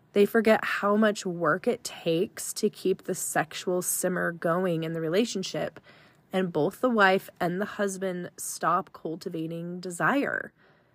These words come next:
Yes, it takes work to create desire and keep that sexual simmer going, but it's less work than doing work that doesn't create good sex. We are all doing work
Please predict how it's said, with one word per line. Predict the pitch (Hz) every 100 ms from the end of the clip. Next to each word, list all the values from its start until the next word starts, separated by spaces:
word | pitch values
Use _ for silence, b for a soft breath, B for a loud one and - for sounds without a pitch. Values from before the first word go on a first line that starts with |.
| b _
Yes, | 202 208 -
it | 226
takes | - 208 - -
work | 180 185 - -
to | 214
create | - 208 -
desire | 202 190 180 180 185 180 180
and | - 170
keep | - 196 190
that | 170 -
sexual | - 190 185 - - 170
simmer | - - 214 208 180
going, | 180 247 285 247 160 156 190 247 - b b b b b -
but | 226
it's | 233 226 -
less | 220 220 233 285 392 -
work | 202 151 185 214 -
than | 226
doing | 226 240 233
work | 220 220
that | 233 220
doesn't | 220 233 226 -
create | - 247 214 190 247 - -
good | 202 226 220
sex. | - - 330 - - - - - b b b b b _ _ _ 233
We |
are | 247 - -
all | 254 269 262
doing | 226 240 202
work | 175 165 - -